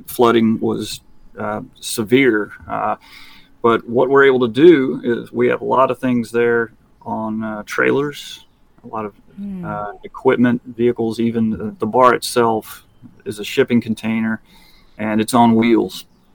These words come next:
Speaker 1: So we have the vehicles necessary for towing, uh, all of our stuff to safety. And, uh, you know, we just hope that the place doesn't get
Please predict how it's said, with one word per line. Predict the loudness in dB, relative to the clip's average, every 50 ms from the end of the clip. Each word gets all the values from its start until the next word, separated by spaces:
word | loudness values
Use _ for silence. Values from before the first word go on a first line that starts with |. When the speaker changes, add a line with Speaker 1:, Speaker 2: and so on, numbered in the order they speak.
| _ _ _ _ _ _ -20 _
Speaker 1:
So | -10 -6 -4 -2 0 0 -2 -4 -6 -4
we | -2 0 2
have | 2 0 0
the | -2 2
vehicles | 6 8 8 8 8 4 0 2
necessary | 4 2 2 2 -2 -6 0 4 6 6 6 6 4
for | 2 -2 -4 -4 _ -14 -20 _ _ _ -8
towing, | 0 4 6 8 8 8 6 4 2 -2 -6 -10 -8
uh, | -8 -6 -6 -6 -6 -6 -6
all | -6 -6 -6 -4
of | -4 -6
our | -6
stuff | -6 0 0 0 0 0
to | -6 -10
safety. | -4 0 0 0 0 0 0 -2 -2 -4 -8 _ _ _ _ _ _ _ _ _ _ -14
And, | -12 -10 -8 -8 -8 -8 -8 -6 -6
uh, | -4 -4 -2 -2 -2 -2 -2 -4 -6
you | -6 -4
know, | -4 -2 -2
we | -2 -2
just | -4 -4 -4 2
hope | 4 4 4 4
that | 2 -4 -4
the | -4
place | -6 -2 0 0 0 0
doesn't | 0 -2 0 0 -2 -6 -2
get | 0 0 0 0